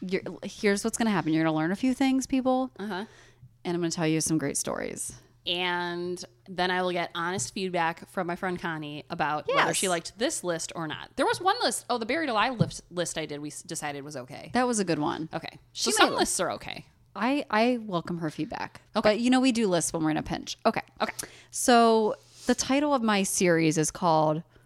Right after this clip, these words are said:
Speaker 1: What to Do.
Speaker 2: Oh my God, I love that.
Speaker 1: Okay. So number one, I'm gonna do three of it, uh, three of these.
Speaker 2: Okay.
Speaker 1: So number one is kidnapped at gunpoint.
Speaker 2: Oh, shit.
Speaker 1: Mm.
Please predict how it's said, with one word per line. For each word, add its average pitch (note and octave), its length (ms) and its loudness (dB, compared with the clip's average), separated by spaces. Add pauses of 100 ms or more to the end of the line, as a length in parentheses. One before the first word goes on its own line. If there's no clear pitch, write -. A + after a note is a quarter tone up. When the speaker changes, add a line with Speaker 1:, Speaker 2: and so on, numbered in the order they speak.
(220)
Speaker 1:
What D#3+ 260 -2
to G#3+ 120 0
Do. D4 400 -4 (360)
Speaker 2:
Oh C4 60 2
my F#4+ 80 6
God, A#4 180 4
I D#4 40 2
love B3 340 2
that. D3 340 4
Speaker 1:
Okay. F3+ 220 0 (680)
So - 200 0
number A3 340 6
one, E3+ 400 4
I'm D3+ 100 0
gonna F#3+ 140 2
do G#3 120 0
three F3 280 2
of A#2+ 140 -2
it, A2 100 -8 (120)
uh, F3 60 -4
three E3+ 220 2
of B2+ 80 -2
these. - 420 -6
Speaker 2:
Okay. F3 180 -6 (100)
Speaker 1:
So - 180 -4
number G#3 240 2
one G#3+ 240 2
is D#3+ 340 0
kidnapped F#3 580 0
at F3 160 -2
gunpoint. - 760 -2
Speaker 2:
Oh, - 20 -12
shit. - 380 -10 (600)
Speaker 1:
Mm. B4+ 580 2